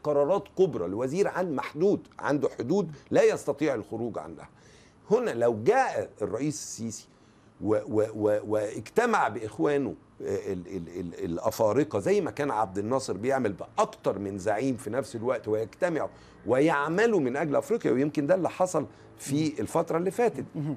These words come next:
Speaker 1: بوكو حرام وال-، وال-، واللي بيحصل للمنطقة الغربية كلها، خلي بالك هي ما بقتش بس نيجيريا، هي، هي ابتدت تنتشر. النهاردة الصومال، المنطقة الشرقية، النهاردة اللي بيحصل في ليبيا، اللي بيحصل في غزة، في سيناء، اللي بيحصل،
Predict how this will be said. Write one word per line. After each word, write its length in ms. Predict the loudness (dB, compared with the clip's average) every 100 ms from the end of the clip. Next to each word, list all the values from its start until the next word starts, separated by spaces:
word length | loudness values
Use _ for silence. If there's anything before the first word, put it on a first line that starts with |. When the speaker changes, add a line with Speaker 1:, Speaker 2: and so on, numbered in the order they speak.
| -6
Speaker 1:
بوكو 320 | 2 4 4
حرام 400 | 0 2 4 4
وال-، 200 | 4 2 2
وال-، 200 | 2 4
واللي 240 | 4 4 6
بيحصل 360 | 4 4 2
للمنطقة 440 | 4 2 0 2 4
الغربية 460 | 4 4 4 4
كلها، 440 | 2 0 0 -2 -4
خلي 160 | -8 -2
بالك 200 | 0 0
هي 40 |
ما 100 | 0
بقتش 300 | 2 2 2
بس 260 | 2 0 -2 -18 -8
نيجيريا، 480 | -2 4 4 4 0
هي، 220 | 0 0 0
هي 360 | -2 0 0 -2
ابتدت 420 | 0 2 2 2
تنتشر. 420 | 0 2 0 0 -8 -12 -20 -20 -6 -2
النهاردة 640 | 0 2 2 2 2 0
الصومال، 420 | 0 0 2 4 2
المنطقة 680 | -2 -4 -2 2 2 2 -2 -14 -8
الشرقية، 640 | -2 0 2 2 2 0 -8 -20 -16 -8
النهاردة 720 | -4 -2 2 2 2 2 2 -4 -6
اللي 180 | -2 2
بيحصل 380 | 4 2 -2 -2
في 120 | 0
ليبيا، 340 | 0 0 -6 -8 -8
اللي 140 | -2
بيحصل 460 | 0 0 0 -2 -2 -8 -8
في 120 | 0
غزة، 440 | 2 2 -2 -4
في 140 | -4 -6
سيناء، 400 | -4 -2 -2 -4 -12 -10
اللي 180 | -6 -4
بيحصل، 520 | 2 2 2 0 0